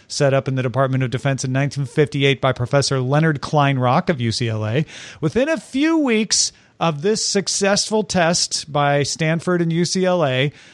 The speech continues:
the network had added computers at U C Santa Barbara and the University of Utah.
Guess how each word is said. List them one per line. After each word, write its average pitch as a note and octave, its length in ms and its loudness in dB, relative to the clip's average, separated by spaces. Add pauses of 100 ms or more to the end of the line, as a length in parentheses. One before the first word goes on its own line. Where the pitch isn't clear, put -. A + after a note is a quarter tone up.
the C#3+ 120 -2
network F3+ 400 0
had D#3 160 0
added F3 360 0
computers E3 460 0
at D#3 60 -2
U D#3+ 160 0
C D#3 160 -2
Santa C#3+ 320 0
Barbara F3 380 2
and G3 440 -2
the F#3+ 160 -2
University C3 640 0
of A2+ 100 -6
Utah. F3 480 2